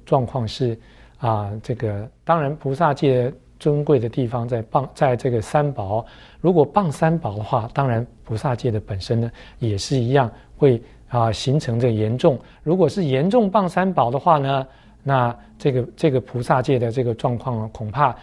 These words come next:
它的戒体就会大受影响了。那未来际呢，恐怕这个菩萨戒应有的功德就很难再升起。但菩萨戒呢，讲的一个明确的舍掉的条件是所谓的七逆。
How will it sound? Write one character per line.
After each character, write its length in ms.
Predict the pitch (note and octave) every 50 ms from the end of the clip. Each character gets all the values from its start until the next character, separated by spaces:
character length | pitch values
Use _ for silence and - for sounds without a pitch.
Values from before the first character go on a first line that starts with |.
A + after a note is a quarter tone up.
| - - -
它 160 | - - C3
的 120 | B2+ B2+ A2
戒 260 | - - E3+ D3 C3
体 220 | - - - G2+ F#2+
就 180 | - - A#2+
会 220 | G#2 C#3+ B2 A2 G#2 - -
大 360 | - D3+ C#3 B2 G#2+ F#2+ F2+
受 360 | - - - A#2 A2 G#2 G#2
影 220 | G2 G2 G2 G#2
响 280 | A2 - A2+ F#2 F2+ F#2
了。 140 | F#2+ G2 G2 - - - - - -
那 280 | - D3+ C#3 B2+ A#2+ A2+ - - - - - -
未 160 | E3+ E3+ D#3
来 180 | C3+ A2 A2 B2
际 260 | - - - D3 B2+
呢， 260 | A#2 A2+ A2 G#2+ A2 A2 - - _ - -
恐 180 | - A#2 G#2
怕 260 | G#2 C3+ C3+ B2 A#2 - - - - -
这 120 | - C#3
个 60 | A#2+
菩 160 | A2+ - - A#2
萨 180 | - D#3 B2+
戒 200 | B2 C#3 C3 - -
应 140 | D#3 D#3 D3+
有 120 | C#3 A#2 G#2
的 100 | G#2+ G#2
功 220 | - C#3 C3 C3+
德 180 | A#2 A2 G2+ G#2
就 160 | - - B2+
很 260 | - - - G#2 G2 G2
难 200 | F#2 F#2+ G#2 A#2+
再 180 | - D3+ B2+ G#2
升 220 | - - A2 G#2+
起。 200 | G#2+ - G#2+ F#2 - - - - - - - - - - -
但 140 | - G3 F#3+
菩 140 | - F#3 F#3+
萨 160 | - A3+ G3
戒 180 | F3+ - G#3+ G3
呢， 260 | D#3+ D3 C#3 C#3+ D3+ - - - - _ _ _ -
讲 260 | - D3+ B2 A#2 A#2
的 100 | C3+ C#3
一 100 | D3+ D#3+
个 220 | E3+ D#3 C#3 C3 - - - - - -
明 280 | C#3 C3 C3+ D#3 F#3+
确 280 | F#3 - - B3 A#3 F3
的 160 | D3 C#3 B2+
舍 320 | A#2+ - - - A#2+ G#2+ A2
掉 200 | - G3+ F#3 D3+
的 120 | C#3 B2+
条 280 | - - - G#2+ G#2+ A#2+
件 300 | - E3+ C#3+ B2 A2 G#2 A2
是 260 | - - C3+ A#2+ A#2
所 220 | - - - G#2
谓 100 | G2+ A#2
的 140 | A2+ A#2 G#2+
七 400 | - - - - - - F#3 F3+
逆。 280 | F3 F#3+ F#3+ C3+ A2